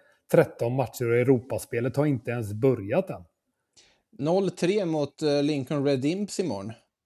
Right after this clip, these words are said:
Speaker 2: Jag vill se <laughs> vad, vad, då kanske det ändå börjar brinna lite, höll jag på att säga.
Speaker 1: Jo, men vad fan, du kan inte gå för Champions League när du inte ens kan hålla upp det i Allsvenskan. De måste studsa tillbaka. Visst, jag tycker att de ser tunga och bra ut under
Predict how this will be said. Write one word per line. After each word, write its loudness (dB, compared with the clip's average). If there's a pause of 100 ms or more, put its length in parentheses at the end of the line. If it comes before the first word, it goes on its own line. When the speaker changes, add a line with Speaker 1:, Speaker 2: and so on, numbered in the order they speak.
(140)
Speaker 2:
Jag -8
vill -8
se 2
<laughs> 2
vad, 4
vad, 4
då 2
kanske 4
det 4
ändå -2
börjar -4
brinna -4
lite, -4
höll -8
jag -4
på -12
att -12
säga. 10
Speaker 1:
Jo, 12
men 8
vad 10
fan, 6
du 8
kan 6
inte 6
gå 6
för -2
Champions -2
League -2
när 0
du 2
inte -2
ens -4
kan -6
hålla 0
upp -4
det -6
i -2
Allsvenskan. -6
De -2
måste 0
studsa -4
tillbaka. -6
Visst, -4
jag -2
tycker 0
att -6
de -2
ser -2
tunga -2
och -2
bra -2
ut -10
under -4